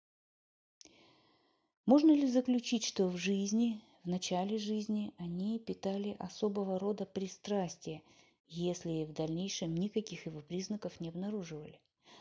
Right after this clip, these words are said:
Разве дети с белокурыми локонами не становятся часто брюнетами? Кто знает. Быть может, в этих фотографиях таится зародыш лицемерия,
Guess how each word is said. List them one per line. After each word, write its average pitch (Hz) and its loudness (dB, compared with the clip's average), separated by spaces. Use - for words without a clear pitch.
Разве 190 -4
дети 196 -4
с 156 -14
белокурыми 170 -6
локонами 165 -6
не 151 -10
становятся 175 -8
часто - -8
брюнетами? 185 -8
Кто - -4
знает. 151 -6
Быть 220 2
может, 254 4
в 226 -2
этих 220 -4
фотографиях 214 0
таится 190 0
зародыш 175 -2
лицемерия, 190 -2